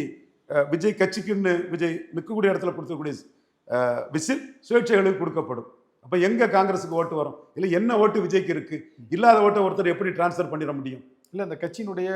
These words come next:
Speaker 2: பொறுப்பாளர்ல இருந்து பிரவீன் சக்கரவர்த்தி வரைக்கும் எல்லாருமே சொல்றாங்க வந்து,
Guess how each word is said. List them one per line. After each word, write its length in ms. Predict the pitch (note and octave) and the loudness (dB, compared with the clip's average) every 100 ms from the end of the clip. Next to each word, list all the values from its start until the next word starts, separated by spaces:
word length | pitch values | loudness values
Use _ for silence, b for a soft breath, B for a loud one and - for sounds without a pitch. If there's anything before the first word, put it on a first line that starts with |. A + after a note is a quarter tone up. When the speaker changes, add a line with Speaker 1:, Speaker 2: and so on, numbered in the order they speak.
| F#3 | -2
Speaker 2:
பொறுப்பாளர்ல 600 | D#3+ E3+ F3+ F3+ E3 D3+ | -4 -6 -6 -2 -2 -4
இருந்து 280 | D3+ D#3 F3+ F#3 E3+ D3+ | -8 -10 -10 -8 -6 -8
பிரவீன் 340 | C#3 D3+ D#3+ F3 | -10 -12 -12 -10
சக்கரவர்த்தி 480 | D3+ D#3 C#3+ C#3 C#3+ | -12 -10 -10 -10 -12
வரைக்கும் 260 | D3+ D3+ | -12 -12
எல்லாருமே 360 | C3+ D#3+ E3 F#3+ | -8 -6 -6 -8
சொல்றாங்க 520 | F3 C3 C3 C3 D3+ | -10 -8 -8 -6 -8
வந்து, 240 | B2+ C3+ | -8 -10